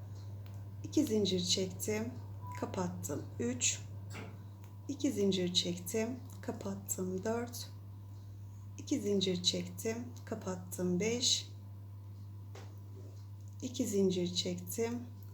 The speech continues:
kapattım. Altı. İki zincir çektim, kapattım. Yedi. İki zincir çektim, kapattım. Sekiz.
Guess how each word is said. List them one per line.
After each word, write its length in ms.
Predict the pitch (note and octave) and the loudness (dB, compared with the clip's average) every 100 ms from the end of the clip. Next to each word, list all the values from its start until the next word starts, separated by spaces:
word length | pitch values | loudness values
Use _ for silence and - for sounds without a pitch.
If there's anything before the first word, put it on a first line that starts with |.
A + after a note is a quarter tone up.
| - | -6
kapattım. 680 | A#3 - F3+ F3+ - D#3 - | -4 -2 -2 -2 -2 -2 2
Altı. 680 | A3+ A3+ A3 - A#3 - - - - - - - - - - - - - - - - | 4 4 2 0 0 -2 -8 -10 -10 -10 -12 -10 -12 -12 -12 -10 -10 -10 -10 -8 -8
İki 220 | - B3 | -2 0
zincir 440 | G3 G3 F3+ F3+ | 4 6 6 2
çektim, 680 | - F#3+ F3+ - A#3 A#3 A#3+ | 2 2 0 0 2 2 0
kapattım. 840 | A#3 - G3 F3+ - - A#3+ B3 - - | -4 -2 -2 -2 -4 -2 0 0 -4 -4
Yedi. 540 | A#3 A#3 A3 A3 B3 - - - - - - - - - - - - - | 2 4 6 6 4 -2 -10 -10 -10 -10 -12 -12 -12 -10 -12 -10 -8 -8
İki 220 | - B3+ | -2 0
zincir 400 | G#3 G3 F3+ F3 | 4 4 4 2
çektim, 720 | F3+ G3 F#3 - G#3+ A#3 - | 2 2 0 -2 -2 -2 -4
kapattım. 760 | - - G#3 - - G#3+ G#3+ | -6 -6 -6 -6 -4 -2 -2
Sekiz. 580 | - - A#3 - A#3+ - | -4 -4 -2 -2 -4 -4